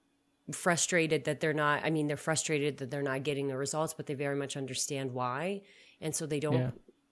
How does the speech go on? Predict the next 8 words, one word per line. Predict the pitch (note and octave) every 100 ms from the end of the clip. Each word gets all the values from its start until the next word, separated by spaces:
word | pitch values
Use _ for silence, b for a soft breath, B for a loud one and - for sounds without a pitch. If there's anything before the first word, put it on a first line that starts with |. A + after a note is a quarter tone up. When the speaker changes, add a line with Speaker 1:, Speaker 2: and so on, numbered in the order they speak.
| -
Speaker 1:
feel | - F3 F3
like | D#3 C#3
they're | D3
spiraling | C#3 - C#3+ D3+ E3+ B2+ B2 F#2 D3 -
'cause | - D#3+
they | D#3
have | C#3+ C3+ -
answers. | D3+ D#3+ F#3+ G3 A#3 -